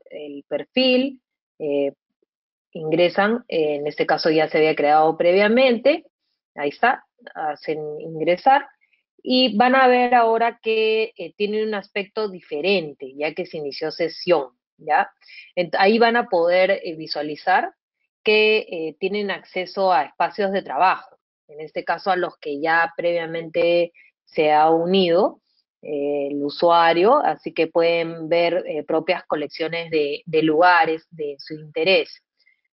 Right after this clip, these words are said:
Como ven, e-, es muy sencillo inscribirse y les sugerimos hacerlo.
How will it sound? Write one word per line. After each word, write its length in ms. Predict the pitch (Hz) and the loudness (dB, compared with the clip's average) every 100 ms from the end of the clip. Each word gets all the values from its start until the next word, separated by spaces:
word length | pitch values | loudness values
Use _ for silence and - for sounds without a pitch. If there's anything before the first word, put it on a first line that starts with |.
| _ | _
Como 220 | - 196 202 | -8 -2 2
ven, 260 | 233 240 240 | 2 0 0
e-, 280 | 196 - | -2 -2
es 80 | 190 | -6
muy 160 | 196 202 | -4 -2
sencillo 880 | 208 196 208 202 190 196 196 190 - | -2 -4 -2 0 2 2 2 0 -4
inscribirse 720 | 185 - 233 247 202 - 277 | -14 -6 -2 0 0 0 0
y 200 | 214 165 | 0 -2
les 200 | 151 147 | -4 -8
sugerimos 760 | - 156 156 156 160 160 160 160 | -12 -10 -8 -6 -4 -4 -6 -8
hacerlo. 500 | 160 - 139 135 135 | -10 -6 -8 -10 -16